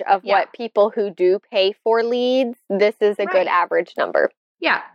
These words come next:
Speaker 2: So let's say you wanted to write a handwritten note and drop in there a five dollar Starbucks gift card, which I do all the time.
Speaker 1: Sure.
Speaker 2: Five dollars. That's one hundred notes. <laughs> One hundred notes.
Speaker 1: <gasps>
Speaker 2: Let's say you wanted to have coffee in person.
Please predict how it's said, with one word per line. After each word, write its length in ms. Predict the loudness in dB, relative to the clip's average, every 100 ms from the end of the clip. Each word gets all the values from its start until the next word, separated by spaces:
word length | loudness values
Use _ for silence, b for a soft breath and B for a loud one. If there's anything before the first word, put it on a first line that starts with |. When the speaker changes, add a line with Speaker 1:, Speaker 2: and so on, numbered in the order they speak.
| _
Speaker 2:
So 200 | -8 -2
let's 220 | 0 0
say 140 | 0 -2
you 180 | 0 2
wanted 220 | 2 0
to 100 | 0
write 240 | 0 2
a 60 | 0
handwritten 500 | -2 -2 -4 -4 -2
note 340 | 0 0 -4 -12 -10
and 140 | -6
drop 260 | 2 2 2
in 140 | -2
there 180 | -2 -2
a 80 | 0
five 280 | 0 0 0
dollar 360 | -2 0 -2
Starbucks 540 | -6 -2 0 0 -4 -4
gift 180 | -4
card, 320 | 0 0 0 -4 _
which 160 | -4 0
I 100 | 0
do 160 | 2
all 140 | 0 0
the 80 |
time. 240 | -2 -4 0
Speaker 1:
Sure. 200 | 0 0 _ _ _ _ _ _ _ _ _
Speaker 2:
Five 460 | -4 0 0 -4 -6
dollars. 600 | 0 0 0 -6 -12 -20 _ -6
That's 240 | -4 -6
one 300 | -6 0 0
hundred 440 | 0 -2 -2 -2 -2
notes. 600 | 0 0 -2 -4 -8 -2 0 -2
<laughs> 200 | -6 -6
One 520 | -8 -6 -2 0 -2
hundred 500 | -4 -2 0 0 -2
notes. 260 | 0 0 2 0 -2 -4
Speaker 1:
<gasps> 300 | -8 -10 -8 -2
Speaker 2:
Let's 220 | 0 0
say 100 | -2
you 160 | -2 -2
wanted 180 | -2 0
to 40 |
have 140 | 0 0
coffee 340 | 0 0 -2
in 80 | -4
person. 580 | 0 0 0 -4 -6 -8